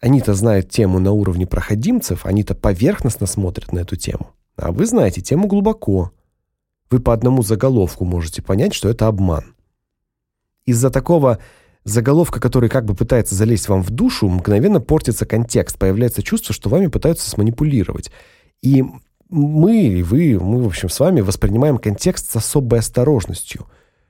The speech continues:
А, ну, или вообще отправляем письмо в спам, вот как мы только что решили. По формальным критериям с заголовком всё окей, но по смыслу он вызывает скорее отторжение. Причём, но при этом для того, чтобы он вызвал отторжение,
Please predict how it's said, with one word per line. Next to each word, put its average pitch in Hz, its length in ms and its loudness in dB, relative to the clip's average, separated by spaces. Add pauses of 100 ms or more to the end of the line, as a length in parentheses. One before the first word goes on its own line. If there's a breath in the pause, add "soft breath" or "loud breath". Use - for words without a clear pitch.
(580)
А, 98 280 2
ну, 143 320 2
или 98 100 2
вообще 87 300 2
отправляем 104 420 2
письмо - 240 -2
в - 60 -4
спам, 87 340 -2
вот - 140 -12
как - 200 -8
мы - 80 -6
только - 300 -6
что - 180 -8
решили. - 400 -8 (380 soft breath)
По 117 80 2
формальным 120 540 4
критериям 92 420 0
с 85 60 -6
заголовком 104 420 2
всё 107 200 0
окей, 208 240 2
но 123 100 4
по - 100 0
смыслу - 480 0
он 139 140 2
вызывает 110 360 2
скорее 107 340 0
отторжение. 98 720 -2 (500)
Причём, 175 500 2
но 120 200 4
при 101 180 0
этом 139 300 2
для 104 160 -2
того, 107 240 2
чтобы 98 280 0
он 95 120 2
вызвал 95 260 -2
отторжение, 107 640 0